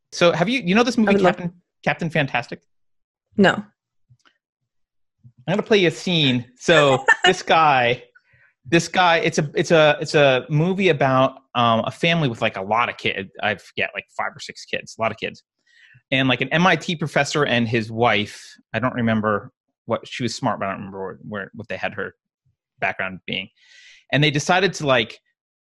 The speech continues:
Speaker 1: basically get off the grid and, like, move out into wilderness and raise their family, like, on their own in the wilderness. Um, and she ends up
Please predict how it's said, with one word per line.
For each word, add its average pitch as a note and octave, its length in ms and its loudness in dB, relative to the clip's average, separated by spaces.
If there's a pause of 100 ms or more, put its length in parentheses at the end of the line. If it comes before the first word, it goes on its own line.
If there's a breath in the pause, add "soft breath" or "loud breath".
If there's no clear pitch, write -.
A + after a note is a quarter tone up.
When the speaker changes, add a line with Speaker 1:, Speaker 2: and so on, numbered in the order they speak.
(600)
Speaker 1:
basically A3+ 580 -2
get D#3 240 2
off F#3 260 2
the D3 60 -6
grid C3+ 540 0
and, B2 140 0
like, A2+ 180 -2
move C3+ 340 0
out E3 180 2
into D3+ 180 -4
wilderness B2+ 460 2
and G#2 200 -4
raise C3+ 300 0
their B2 140 0
family, G#2+ 420 -2
like, G#2 300 -2
on A#2 240 2
their A2 160 0
own G#2 180 -2
in A2+ 160 -2
the A2+ 60 0
wilderness. F#2+ 500 -6 (600)
Um, A2 460 2 (440)
and A#2+ 580 0 (300)
she G#3+ 540 0
ends D#3+ 300 0
up C#3+ 340 0